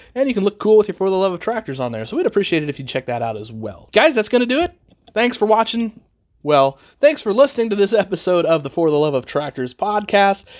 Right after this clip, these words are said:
As always, really appreciate it. You guys are so good to me, and, uh, you just keep pushing me forward,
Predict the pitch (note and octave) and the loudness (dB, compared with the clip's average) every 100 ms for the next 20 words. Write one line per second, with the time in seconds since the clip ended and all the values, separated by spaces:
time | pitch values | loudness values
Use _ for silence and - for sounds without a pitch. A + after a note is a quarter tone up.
0 | - - A3+ G3+ G#3 G#3 G#3 - _ - | -8 4 4 6 4 4 0 -4 _ -8
1 | A3 A#3+ F#3 - G3 - F3+ F3+ D#3+ D#3 | -2 2 2 4 2 2 0 2 0 0
2 | D#3 D3 - F3+ E3 E3+ D#3+ E3 E3 D#3+ | -2 -2 -2 -2 0 -2 -2 -2 -2 -6
3 | _ - _ - C3+ C3+ C3+ C3 B2+ B2 | _ -20 _ -6 -2 0 -2 0 2 2
4 | B2 _ _ _ _ - D3+ E3 D#3+ - | 0 _ _ _ _ -10 -4 -2 -4 -4
5 | G3+ - F#3+ F#3 F3 E3 - F3+ F3+ F3 | -6 0 0 0 0 -4 0 2 4 4
6 | E3 D#3+ | 0 -4